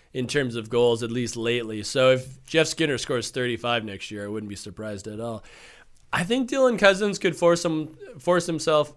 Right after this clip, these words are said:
into that lineup. And the good thing about him is, you know, he plays center, but he's also played wing. You know, at the World Juniors with Canada, he was sort of moved around and, uh, and still fared pretty well. The, the good thing about Dylan Cousins is that, you know,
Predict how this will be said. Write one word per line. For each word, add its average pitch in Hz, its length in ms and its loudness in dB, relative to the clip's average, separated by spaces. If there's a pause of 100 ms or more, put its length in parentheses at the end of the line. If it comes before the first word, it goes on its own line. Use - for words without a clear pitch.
(100)
into 156 240 0
that 143 220 6
lineup. 135 420 0
And 143 100 -2
the 165 60 0
good 190 180 2
thing 208 160 2
about 170 280 6
him 151 200 0
is, 131 200 -4
you 156 60 -2
know, 127 40 -4
he 120 140 -4
plays 190 420 0
center, 180 340 2
but 143 280 0 (400)
he's 165 180 0
also 208 260 6
played 170 300 4
wing. 143 480 0 (760)
You 156 100 0
know, 131 120 2
at 127 100 -2
the 151 80 2
World 170 280 6
Juniors 151 460 0
with 147 160 -4
Canada, 143 500 4
he 143 120 0
was 131 120 -2
sort 139 180 -2
of 123 60 -4
moved 127 320 -4
around 117 480 -4 (380)
and, 127 360 0 (100)
uh, 120 320 0
and 139 160 -4
still 156 200 2
fared 131 280 -2
pretty 120 240 2
well. 110 180 -4
The, 156 220 4
the 151 120 2
good 202 140 2
thing 254 100 2
about 180 220 4
Dylan 156 300 2
Cousins 135 520 -2
is 117 260 -8
that, 117 420 -6 (760)
you 135 80 -8
know, 117 260 -6